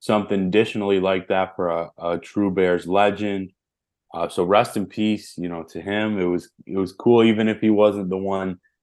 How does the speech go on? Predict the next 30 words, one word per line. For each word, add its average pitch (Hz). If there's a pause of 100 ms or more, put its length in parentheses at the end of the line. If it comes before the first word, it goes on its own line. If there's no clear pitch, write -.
(120)
typing 104
it 101
all 95
the 92
time, 92
his 98
Twitter 98
account, 92 (440)
uh, 90
and 87
just 92
some 92
of 85
the 90
shots 87
at 87
the 85
Packers 85
and 82 (540)
fans 101
and 92
things 98
like 92
that. 98 (400)
<clears throat> -
But 104
ahead 151
of 165
this 151
matchup, 107